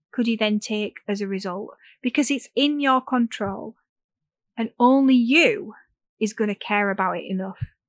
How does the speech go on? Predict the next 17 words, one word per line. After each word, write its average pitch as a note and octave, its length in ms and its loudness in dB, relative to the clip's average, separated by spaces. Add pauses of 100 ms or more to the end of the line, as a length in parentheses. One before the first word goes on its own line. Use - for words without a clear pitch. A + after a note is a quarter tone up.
(560)
and G#3+ 140 -6
only G#3 280 2
you G3+ 480 0 (180)
can G3 140 -2
fix - 260 -8
it. - 100 -14 (2000)
I - 40 -12
feel D4+ 200 2
like C4 240 4
this C#4 180 0
is C4+ 180 0
a B3 100 6
really B3 560 4 (340)
sort G#3 240 6
of G#3+ 120 -4 (200)
hard C4 380 6
lesson C4+ 440 4